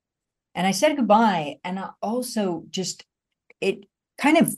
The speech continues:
shook me for a moment, because I realized as I looked at her that that's what I looked like during the day, because I had been so focused on deep, being in a deep state of relaxation and just meditating and,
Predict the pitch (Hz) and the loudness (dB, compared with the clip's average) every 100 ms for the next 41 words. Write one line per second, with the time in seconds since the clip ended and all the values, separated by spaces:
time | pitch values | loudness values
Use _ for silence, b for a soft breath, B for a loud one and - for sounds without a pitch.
0 | - - - 320 320 185 135 127 - 170 | -2 0 4 2 2 0 0 -2 0 2
1 | 160 156 147 160 - 156 208 208 - 285 | 4 2 0 -2 -4 0 0 0 -2 4
2 | 240 175 160 156 - _ _ _ _ _ | 6 4 2 -6 -12 _ _ _ _ _
3 | - 214 226 220 226 285 285 190 170 160 | -2 4 4 4 2 2 2 2 0 -2
4 | 175 175 165 175 202 208 160 170 160 160 | -2 0 -2 -2 -4 -6 -8 -6 -4 -2
5 | 175 214 - 190 - 156 208 170 - 143 | 0 0 -2 -4 -2 2 2 2 -2 -8
6 | 131 - - _ _ _ _ _ - 202 | -8 -12 -20 _ _ _ _ _ -6 0
7 | 175 151 147 143 113 - _ - 190 208 | 2 0 0 0 0 -4 _ 0 2 6
8 | 202 190 196 180 196 - 214 226 220 208 | 6 6 4 2 2 4 4 4 4 2
9 | 202 208 196 202 175 165 B B - 143 | 0 0 -4 -4 -6 -8 B B -16 -14
10 | 143 180 190 143 208 233 220 202 175 156 | -4 0 0 4 6 8 10 8 4 0
11 | 185 196 - 190 185 160 175 170 165 - | -8 -6 -2 0 -2 -2 -2 0 -2 -2
12 | 196 202 - 160 143 143 139 180 180 160 | 0 0 -2 -6 -4 -4 0 0 0 -4
13 | 170 202 202 202 170 156 151 143 147 143 | 0 2 2 0 -4 -4 -6 -8 -8 -10